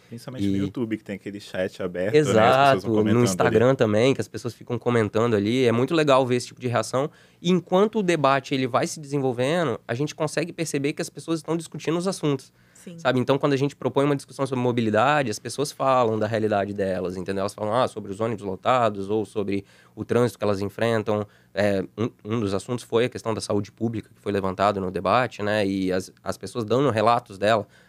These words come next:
Speaker 2: "Ah, eu fui no P A, eu fui em, procurei determinado atendimento e não consegui." É, acho que é importante a gente perceber que o, mais do que a audiência, a audiência tá discutindo, inclusive ali entre eles,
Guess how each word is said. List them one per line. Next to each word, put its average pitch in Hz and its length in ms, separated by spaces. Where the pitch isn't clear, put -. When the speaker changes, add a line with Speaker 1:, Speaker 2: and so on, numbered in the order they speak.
Speaker 2:
"Ah, 127 140
eu 101 80
fui 123 180
no 120 120
P 101 260
A, 117 440
eu 98 100
fui 101 480
em, 92 240
procurei 107 360
determinado 104 420
atendimento 98 520
e 98 40
não 98 80
consegui." 101 640
É, 92 540
acho - 120
que - 60
é 110 40
importante 113 1080
a 101 80
gente 110 180
perceber 113 420
que - 140
o, 104 100
mais 127 360
do 135 120
que 110 320
a 101 120
audiência, 110 640
a 104 40
audiência 113 400
tá 147 160
discutindo, 180 640
inclusive 160 440
ali 139 220
entre 127 240
eles, 139 460